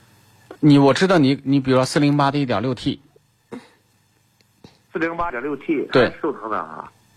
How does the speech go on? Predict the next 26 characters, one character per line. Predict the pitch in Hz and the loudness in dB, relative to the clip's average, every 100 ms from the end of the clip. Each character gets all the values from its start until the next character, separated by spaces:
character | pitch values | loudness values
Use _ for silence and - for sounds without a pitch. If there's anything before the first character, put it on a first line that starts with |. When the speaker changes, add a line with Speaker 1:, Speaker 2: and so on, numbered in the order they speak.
| _ - 185 - - | _ -20 -20 -10 2
Speaker 1:
标 | 156 160 | 2 4
致 | 165 | 2
嘛。 | 107 78 - _ _ _ _ _ _ _ _ _ _ _ _ - | 0 -2 -10 _ _ _ _ _ _ _ _ _ _ _ _ -12
Speaker 2:
什 | 120 | -6
么？ | 170 240 - - | -4 -6 -10 -4
Speaker 1:
标 | - 156 156 | 2 2 2
致。 | 165 135 - _ _ _ _ _ _ _ - | 0 -4 -6 _ _ _ _ _ _ _ -12
Speaker 2:
哦， | 160 143 | -10 -10
标 | 214 226 | -10 -10
致， | 208 208 | -10 -10
我 | 117 | -10
知 | 143 | -8
道， | 147 - - | -8 -8 -8
知 | |
道。 | 147 117 - | -6 -6 -10
Speaker 1:
四 | - - | -4 2
零 | 143 139 | 4 4
八 | 139 135 | 4 2
的 | 123 | 0
一 | 123 | 0
点 | 113 | -2
六 | 107 123 | -2 -4
T | - 135 95 | -2 -2 -2
法 | - 110 98 | -6 -6 -2
系 | 170 | -2
车。 | - - 92 | -2 -2 -8